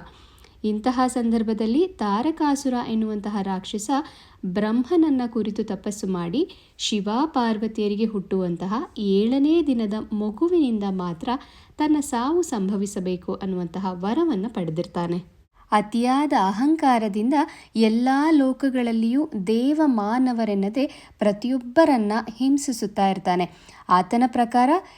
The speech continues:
ಹೇಗಿದ್ದರೂ ಸತಿ ಮರಳಿ ಬರೋದಿಲ್ಲ, ಶಿವ ದೀರ್ಘ ತಪಸ್ಸಿನಲ್ಲಿದ್ದಾನೆ. ಈ ರೀತಿಯಾಗಿದ್ದಾಗ ಅವರಿಗೆ ಮಗನೆಲ್ಲಿ ಬರ್ತಾನೆ, ಮತ್ತೆ ತನ್ನ ಮರಣ ಹೇಗೆ ಸಂಭವಿಸುತ್ತೆ ಅನ್ನುವಂತಹ ಒಂದು ಲೆಕ್ಕಾಚಾರ. ತಾನೊಂದು ಬಗೆದರೆ ದೈವ ಒಂದು ಬಗೆದಂತೆ.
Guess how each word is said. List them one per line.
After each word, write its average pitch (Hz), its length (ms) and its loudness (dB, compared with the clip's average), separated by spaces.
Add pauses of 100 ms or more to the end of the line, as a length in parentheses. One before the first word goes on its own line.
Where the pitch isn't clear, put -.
(120)
ಹೇಗಿದ್ದರೂ 302 720 4
ಸತಿ 285 320 0
ಮರಳಿ 240 320 4
ಬರೋದಿಲ್ಲ, 208 500 0 (240)
ಶಿವ 226 300 -2 (280)
ದೀರ್ಘ 285 240 4
ತಪಸ್ಸಿನಲ್ಲಿದ್ದಾನೆ. 190 1160 -2 (180)
ಈ 190 140 0
ರೀತಿಯಾಗಿದ್ದಾಗ 262 800 6 (220)
ಅವರಿಗೆ 302 440 4
ಮಗನೆಲ್ಲಿ 254 560 4
ಬರ್ತಾನೆ, 185 580 0
ಮತ್ತೆ 185 380 -4
ತನ್ನ 175 260 -2
ಮರಣ 175 340 0
ಹೇಗೆ 233 320 0
ಸಂಭವಿಸುತ್ತೆ 196 760 -2
ಅನ್ನುವಂತಹ 180 640 -4
ಒಂದು 214 180 -2
ಲೆಕ್ಕಾಚಾರ. 233 640 0 (540)
ತಾನೊಂದು 269 540 4
ಬಗೆದರೆ 262 640 0 (120)
ದೈವ 311 260 2
ಒಂದು 233 280 0
ಬಗೆದಂತೆ. 185 840 -4